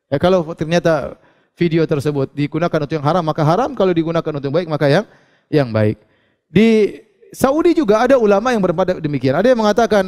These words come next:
foto haram, ada yang mengatakan foto halal. Namun mereka tidak ribut. Yang ribut yang bahlul-bahlul di sini. <laughs> Eh, mereka tidak ribut, bantah selesai. Ya, kenapa harus ribut ya? Ente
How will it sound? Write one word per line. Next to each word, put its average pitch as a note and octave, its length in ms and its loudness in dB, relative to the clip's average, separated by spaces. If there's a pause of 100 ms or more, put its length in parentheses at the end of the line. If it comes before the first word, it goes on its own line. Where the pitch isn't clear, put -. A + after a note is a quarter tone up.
foto G#3 240 0
haram, B3+ 240 2
ada A#3+ 160 0
yang G#3+ 80 -2
mengatakan G#3+ 160 -2
foto G#3+ 160 -2
halal. F#3 240 2
Namun C#4 160 -2
mereka E4 240 -2
tidak C4 320 2
ribut. A#3 320 0 (640)
Yang B3+ 160 2
ribut D#4 240 0
yang B3+ 160 2
bahlul-bahlul G3+ 560 2
di D#3 100 0
sini. D3 300 -4
<laughs> - 240 -20 (320)
Eh, - 560 -8
mereka A#4 240 0
tidak A#3+ 240 0
ribut, B3+ 240 -2
bantah - 320 -2
selesai. - 480 -4 (560)
Ya, - 160 -6
kenapa G#3+ 320 -4
harus F3+ 80 0
ribut F3+ 400 -4
ya? - 160 -18 (1040)
Ente G3+ 160 -4